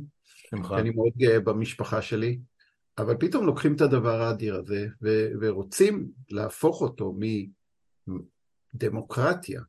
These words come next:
Speaker 2: שיודעת להכיל את כל השבטים, ויודעת להכיל את כל האנשים, ובסוף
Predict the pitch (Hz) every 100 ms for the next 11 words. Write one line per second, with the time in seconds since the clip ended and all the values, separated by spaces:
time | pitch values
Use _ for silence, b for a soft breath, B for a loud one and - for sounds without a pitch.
0 | _ _ _ _ _ _ - - 120 117
1 | 139 147 151 123 127 123 - 151 139 123
2 | 110 - - 110 117 113 - 110 107 -
3 | 123 113 92 92 95 110 117 - 117 110
4 | - 107 110 107 101 127 110 120 117 127
5 | 131 220 -